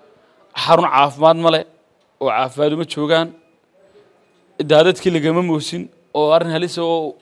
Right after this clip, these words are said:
wax weeyaan khatar bay ku jiraan. Waana sidii oo weli waa sidii oo waxba lagama qaban. Dadkaas idinkaa la doonaya inaad ka soo warantaan. Idinkaa la doonaya inaad bulshada u soo bandhigtaan.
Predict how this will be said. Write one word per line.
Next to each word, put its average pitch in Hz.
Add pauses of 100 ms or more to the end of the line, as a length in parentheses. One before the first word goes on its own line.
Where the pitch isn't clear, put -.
(160)
wax -
weeyaan 165
khatar 170
bay 165
ku 160
jiraan. 170 (1600)
Waana 294
sidii 214
oo 202
weli 202
waa 202
sidii 190
oo 190
waxba 190
lagama 160
qaban. 98 (580)
Dadkaas 208
idinkaa 190
la 165
doonaya 160
inaad 160
ka 170
soo 147
warantaan. 117 (1000)
Idinkaa 202
la 190
doonaya 196
inaad 175
bulshada 160
u 170
soo 165
bandhigtaan. 139